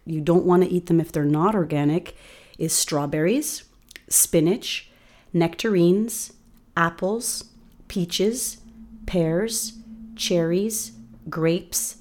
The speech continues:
celeries, celery, <laughs> tomatoes, sweet bell peppers, and potatoes.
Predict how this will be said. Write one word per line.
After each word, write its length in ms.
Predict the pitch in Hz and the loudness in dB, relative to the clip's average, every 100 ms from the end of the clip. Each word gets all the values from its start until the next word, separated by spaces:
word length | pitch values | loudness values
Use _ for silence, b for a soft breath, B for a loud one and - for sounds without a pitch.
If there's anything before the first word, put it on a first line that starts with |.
| b b b | b b b
celeries, 920 | - - 185 180 180 190 208 202 - - _ - _ | -6 -2 0 2 2 2 0 -2 -10 -14 _ -20 _
celery, 580 | - 170 170 180 220 - - | -4 0 2 2 0 -2 -16
<laughs> 100 | - | -2
tomatoes, 680 | 180 175 175 190 226 - b b b b b - | 2 4 4 2 0 -4 b b b b b -6
sweet 340 | - 208 214 | -2 0 2
bell 160 | 220 214 | 2 0
peppers, 540 | 190 180 180 180 175 | -2 0 2 0 0
and 180 | - 170 | -2 -2
potatoes. 600 | 160 - 156 143 139 - | 0 0 0 0 -4 -8